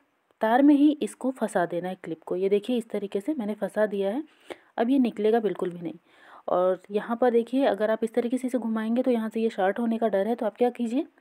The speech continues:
पहले इसको निकाल लीजिए और फिर इसके ऊपर रख के इसे भी सेम प्रोसेस से हमें घुमा देना है और बीच में फिर से इसे फंसा देना है। तो इस तरीके से आप चार्जर रखेंगे तो देखने में भी अरेंज्ड लगेगा।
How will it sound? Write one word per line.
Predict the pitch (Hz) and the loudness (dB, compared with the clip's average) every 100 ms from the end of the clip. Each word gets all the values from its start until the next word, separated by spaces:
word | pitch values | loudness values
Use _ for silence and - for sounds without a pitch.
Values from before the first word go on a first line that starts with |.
| - | -8
पहले | 220 226 | -2 0
इसको | 226 254 | 0 0
निकाल | 196 196 208 | -2 -2 -2
लीजिए | 226 214 233 370 _ _ _ - _ - _ _ - - _ _ _ - | 0 -2 -4 -4 _ _ _ -20 _ -20 _ _ -20 -20 _ _ _ -2
और | 196 | -2
फिर | - 285 | 0 2
इसके | 302 294 277 | 2 2 2
ऊपर | 220 233 | 2 2
रख | 220 220 | 0 0
के | 254 - | -4 -4
इसे | 208 254 | -2 -2
भी | 240 294 | 0 2
सेम | 220 226 | 2 2
प्रोसेस | 226 220 226 | 0 -4 -4
से | 254 | 2
हमें | 285 | 2
घुमा | 220 196 185 | 2 -4 -4
देना | 165 165 | -4 -6
है | 165 - _ _ _ _ - | -8 -12 _ _ _ _ -6
और | 190 | -6
बीच | 175 226 262 262 | -2 0 2 2
में | 294 | 2
फिर | 294 170 | 0 -6
से | - 240 | -2 -2
इसे | 233 | 0
फंसा | 254 208 - 214 | -2 -2 -2 -2
देना | 208 208 | 0 -4
है। | 202 208 _ _ _ - _ - | -6 -12 _ _ _ -20 _ -4
तो | |
इस | 254 247 | -2 0
तरीके | 269 262 | -2 0
से | 277 | 0
आप | 269 | -2
चार्जर | - 214 202 233 | 0 -2 2 0
रखेंगे | 220 - 226 | 0 -2 -2
तो | 247 | 2
देखने | 254 196 233 | 2 2 0
में | 233 254 | 0 0
भी | 254 _ _ _ _ _ - | -2 _ _ _ _ _ 0
अरेंज्ड | 208 240 277 220 | 4 4 4 2
लगेगा। | 202 190 190 | 0 0 0